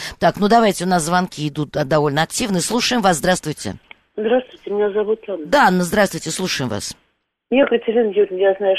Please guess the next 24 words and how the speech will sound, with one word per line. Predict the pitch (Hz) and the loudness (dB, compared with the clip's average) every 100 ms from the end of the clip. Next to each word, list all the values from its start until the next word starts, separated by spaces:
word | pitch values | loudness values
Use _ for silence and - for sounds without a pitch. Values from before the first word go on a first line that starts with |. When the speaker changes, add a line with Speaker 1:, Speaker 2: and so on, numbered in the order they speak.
| - | -2
Speaker 2:
что | 165 | -2
вы | 180 175 165 151 | 2 4 2 0
намного | 170 165 135 175 220 165 | 2 2 0 0 0 -2
меня | 139 127 | -6 -6
моложе, | 131 120 120 110 - - _ | -4 -6 -6 -10 -12 -16 _
слава | 139 131 123 | 0 0 -2
богу. | 120 107 - - _ _ - - - | -8 -10 -14 -20 _ _ -20 -18 -4
Speaker 1:
Спасибо. | 262 - 165 - 127 - - | -2 0 -4 -4 -6 -10 -10
Speaker 2:
Ну, | 208 262 - | -2 0 4
по-моему, | 233 233 254 226 | 6 6 4 4
здесь | 190 208 196 | 2 0 0
дело | 233 233 220 | 6 8 8
не | 226 | 4
в | 220 | 2
возрасте. | 185 131 - - _ | 2 0 -6 -20 _
Speaker 1:
Нет, | 175 185 - | 0 0 0
конечно. | 156 143 117 - - - - 165 165 | 0 0 -4 -8 -16 -18 -8 -8 -2
Speaker 2:
Здесь | 233 220 | 0 0
дело | 226 226 | 4 4
в | 220 | 4
том, | 277 262 | 0 -2
что | - 196 | -4 -2
мы, | 190 180 | 0 0
по-моему, | 202 190 190 185 | 0 -2 -4 -6